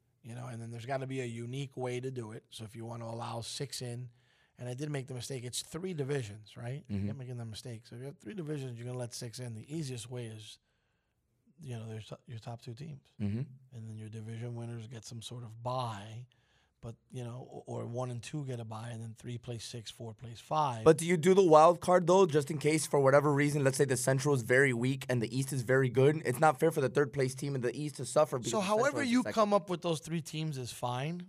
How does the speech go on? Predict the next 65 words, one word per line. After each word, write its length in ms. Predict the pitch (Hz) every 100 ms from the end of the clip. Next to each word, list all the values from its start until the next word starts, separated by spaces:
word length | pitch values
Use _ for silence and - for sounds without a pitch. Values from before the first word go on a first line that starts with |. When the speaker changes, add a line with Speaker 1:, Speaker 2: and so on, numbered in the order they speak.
| -
Speaker 1:
Whether 320 | 143 139 135
you 180 | 131 135
tr-, 180 | - -
I 80 |
mean, 200 | 156 151 151 -
I, 160 | 175 214
I 120 | 175
think 260 | 185 214 202
I 80 | 180
wouldn't 320 | 180 180 175
be 100 | 170
opposed 520 | 156 - 165 165 -
to 260 | 160 151 139 _ _ _ -
whether 300 | 160 156 147
it's 220 | 135 -
the 100 | 143
three 280 | - 170 165
next 240 | 165 135
best 320 | 139 156 -
teams 380 | - 160 160 143
or 120 | -
whether 220 | 147 139
it's 160 | 139 -
the 100 | -
second 360 | - 151 151 123
place 260 | 127 117
teams. 320 | - 110 139
I, 80 | 143
I, 380 | 139 - - 131
I 40 |
get 240 | 135 151 147
that, 160 | 131
'cause 100 | 127 131
you 40 |
could 120 | 139
be 80 | 151
in 80 | 156
a 40 |
division 360 | 147 143 160 151
where 100 | 139
you're 240 | 135 139
under 180 | 143 143
five 220 | 123 147
hundred 300 | 139 165 147
in 60 | 135
second 280 | 127 131 123
place, 260 | 156 151
you 120 | 123 131
get 140 | 131
to 80 | 131
go, 280 | 135 160 170 _ _ _ _
and 100 | -
someone 300 | 120 143 139
better 240 | 135 135 135
than 100 | 131
you 60 |
doesn't 300 | 131 135 135
get 120 | 143 143
to 80 | 151
go. 100 | 147
I 100 | 131
don't 140 | 123
agree 180 | 117 135
with 140 | 117
that. 160 | 113 -